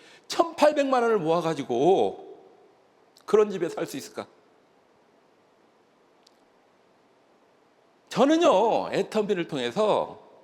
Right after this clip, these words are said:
열심히 해서 천팔백만 원만 모았으면 좋겠다는 생각을 했습니다. 처음에는 그걸 나의 인생 시나리오를 써 나갈 수가 없었습니다.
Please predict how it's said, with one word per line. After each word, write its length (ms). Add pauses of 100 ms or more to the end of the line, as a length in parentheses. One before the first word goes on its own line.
(140)
열심히 460
해서 440 (580)
천팔백만 760 (100)
원만 180
모았으면 600 (300)
좋겠다는 680
생각을 440
했습니다. 440 (4000)
처음에는 420
그걸 440
나의 300
인생 300
시나리오를 640
써 300
나갈 320
수가 300
없었습니다. 640